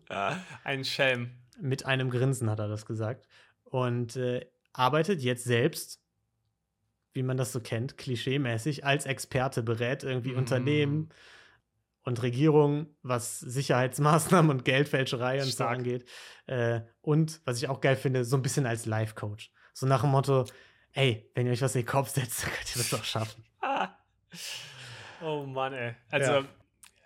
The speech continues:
Speaker 1: als, als Experte für Geldfälschung würde ich ihn einsetzen. Ob ich ihn jetzt als Life-Coach engagieren würde, da habe ich meine Zweifel.
Speaker 2: Hm, ja, weiß ich nicht. Aber, also ich fand's, äh,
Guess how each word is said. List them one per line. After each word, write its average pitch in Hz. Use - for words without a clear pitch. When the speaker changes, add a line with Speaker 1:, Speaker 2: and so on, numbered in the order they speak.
Speaker 1:
als, 147
als 156
Experte 165
für 170
Geldfälschung 170
würde 151
ich 139
ihn 147
einsetzen. 165
Ob 147
ich 135
ihn 151
jetzt 147
als 123
Life-Coach 143
engagieren 147
würde, 135
da 147
habe 160
ich 147
meine 139
Zweifel. 113
Speaker 2:
Hm, 127
ja, 120
weiß 127
ich 110
nicht. 110
Aber, 202
also 170
ich 214
fand's, 220
äh, 170